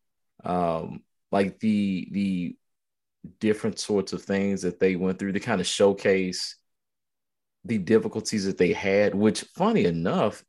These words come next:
hell, it's almost like black people getting away more than white folks in some cases. Um,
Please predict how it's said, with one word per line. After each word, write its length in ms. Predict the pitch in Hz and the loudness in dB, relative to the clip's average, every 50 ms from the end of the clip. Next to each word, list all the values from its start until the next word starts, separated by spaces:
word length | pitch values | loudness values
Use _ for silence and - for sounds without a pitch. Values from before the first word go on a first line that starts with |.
| _ - | _ -10
hell, 340 | 101 123 135 117 98 95 98 | -6 -4 0 0 2 2 2
it's 100 | 135 156 | 0 0
almost 240 | 170 165 170 151 139 | -2 -2 -2 2 2
like 180 | 131 98 92 | 2 2 4
black 260 | 85 110 113 82 175 - | 2 0 0 0 0 -2
people 180 | 123 110 104 107 | -2 -2 0 0
getting 240 | 104 107 101 104 | 2 2 2 2
away 260 | 104 104 101 101 98 98 | 2 4 4 4 4 2
more 220 | 92 104 107 104 | 0 0 0 0
than 100 | 98 92 | 0 -2
white 240 | 95 151 156 143 - | -4 -4 -4 -2 0
folks 220 | - 92 92 90 | 0 0 0 -2
in 60 | 92 | -6
some 200 | 90 120 143 143 | -6 -6 -6 -4
cases. 460 | 117 104 90 90 85 85 90 92 92 _ _ _ _ _ _ _ _ _ _ _ _ _ _ - | 0 2 2 2 0 -4 -8 -12 -12 _ _ _ _ _ _ _ _ _ _ _ _ _ _ -8
Um, 520 | - - 87 82 80 80 80 - - - | -4 -2 -2 -2 -2 -2 -4 -6 -8 -14